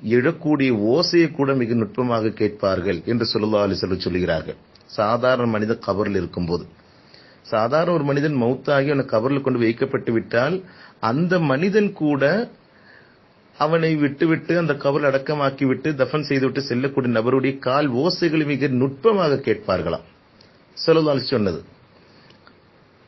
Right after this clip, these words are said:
அப்போ எல்லா நிலையிலும் மரணித்தவர்கள், அவர்கள் நல்லோர்களானாலும் தீவர்களானாலும், எல்லோருமே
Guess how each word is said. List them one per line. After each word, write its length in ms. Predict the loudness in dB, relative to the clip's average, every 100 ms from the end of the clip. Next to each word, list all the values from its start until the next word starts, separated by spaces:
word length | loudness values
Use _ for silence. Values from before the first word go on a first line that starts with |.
| -6
அப்போ 240 | -4 2 4 4 2 2 2
எல்லா 240 | 4 2 2
நிலையிலும் 440 | 2 2 2 2 2
மரணித்தவர்கள், 800 | 2 0 0 0 0 2 2 0 -4 -12 -20 -4 0
அவர்கள் 300 | 2 2 2
நல்லோர்களானாலும் 1000 | 2 2 2 2 2 0 2 2 2 0 -2 -10 -20 -6
தீவர்களானாலும், 880 | 0 2 2 2 0 2 2 0 0 0 0
எல்லோருமே 580 | 2 4 4 4 2 2